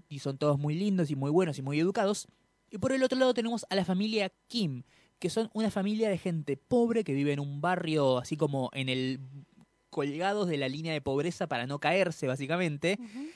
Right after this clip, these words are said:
Speaker 1: pero que son, a pesar de que son pobres, son como muy inteligentes y muy pillos, muy vivos. Tienen como la, la inteligencia de las calles, digamos. Un día, el, eh, hermano de, el, el, el, el hermano mayor de la familia, eh,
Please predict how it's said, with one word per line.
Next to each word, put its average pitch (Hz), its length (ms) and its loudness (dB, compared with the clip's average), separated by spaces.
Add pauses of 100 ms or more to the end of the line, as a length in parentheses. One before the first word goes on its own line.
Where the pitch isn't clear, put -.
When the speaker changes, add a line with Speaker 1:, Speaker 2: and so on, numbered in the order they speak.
Speaker 1:
pero 226 220 6
que 185 140 -2
son, 202 260 0
a 139 120 -6
pesar 190 180 -2
de 208 60 -2
que 190 80 -4
son 196 160 0
pobres, 214 240 4
son 208 100 0
como 208 160 -4
muy 233 200 -4
inteligentes 202 580 -4
y - 20 -10
muy 202 200 -6
pillos, 147 440 -10
muy 175 160 -4
vivos. 127 360 -2
Tienen 175 260 0
como 151 180 -4
la, 131 160 0
la 120 100 -4
inteligencia 151 500 -4
de 147 40 0
las 143 140 -4
calles, 123 340 -8
digamos. 95 500 -12 (200)
Un 226 180 0
día, 202 480 0
el, 139 580 2
eh, 123 580 0
hermano 160 640 0
de, 147 440 0
el, 127 220 -2
el, 123 320 -4
el, 117 200 -4
el 120 180 -4
hermano 139 320 -4
mayor 185 260 2
de 165 80 0
la 139 60 -4
familia, 131 1080 -4
eh, 117 220 -6